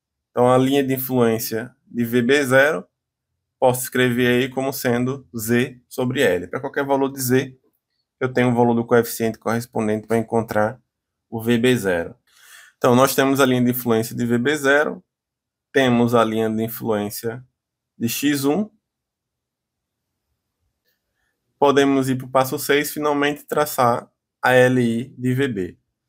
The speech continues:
E nós temos que a L I de V B vai ser igual a L I de V B zero mais o V B um, multiplicado aí pela L I de x um. L I de x um a gente já tem, L I de V B zero a gente já tem.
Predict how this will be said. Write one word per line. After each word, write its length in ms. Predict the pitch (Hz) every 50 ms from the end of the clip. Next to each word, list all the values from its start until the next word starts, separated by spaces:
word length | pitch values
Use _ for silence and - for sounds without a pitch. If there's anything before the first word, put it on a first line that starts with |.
| _ _ _ _ _ _
E 120 | - 151 160
nós 220 | 165 175 170 -
temos 220 | 170 160 165 165
que 120 | - - 175
a 40 | 160
L 140 | 160 156
I 40 | 151
de 140 | 151 151 147
V 180 | 143 147 151 147
B 240 | 139 147 151 165
vai 120 | 160 165 160
ser 180 | 160 - 156
igual 500 | 147 143 123 113 104 98 98 - - _ _ _
a 100 | - 135
L 280 | 135 131 131 131 127 123
I 160 | 123 117 113
de 160 | 113 117 123
V 140 | 117 123 127
B 180 | 123 135 156 165
zero 420 | 143 135 139 143 165 - 214 208 - _ _ _ _ _ _ _ _ _ _ _ _
mais 800 | - 117 123 127 123 117 110 104 101 101 - - - - - - _
o 160 | 127 123 120
V 160 | 120 127 131
B 200 | 123 123 147 151 156
um, 240 | 147 151 175 208 208 _ _ _ _ _ _ _ _ _ _ _ _ _ _ _ _ _ _ _ _ _ _
multiplicado 640 | - 147 143 - - 147 151 139 - - 135 135 131
aí 160 | 131 123 123 127 127
pela 240 | 139 135 131 131 131
L 200 | 131 135 131 131
I 320 | 123 117 120 131 - - _ _ _ _ _ _ _ _ _ _ _ _
de 100 | - 131
x 380 | 127 127 - - 147 147 135 117
um. 240 | 101 98 95 98 104 _ _ _ _ _ _ _ _ _ _ _ _ _ _ _ _ _ _ _ _ _ _ _ _ _ _ _ _ _ _ _ _ _ _ _ _
L 160 | 131 127 127
I 60 | 131 127
de 60 | 120
x 180 | - - 127 123
um 80 | 127
a 80 | 131 139
gente 120 | 151 156
já 140 | 151 180 180
tem, 320 | 175 - 170 175 180 175 170
L 100 | 156 147
I 60 | 139
de 80 | 131
V 100 | 131 135
B 140 | 123 123 127
zero 160 | 123 123 120
a 40 | 131
gente 140 | 139 135 139
já 120 | 170 165
tem. 280 | 156 - 147 151 170 175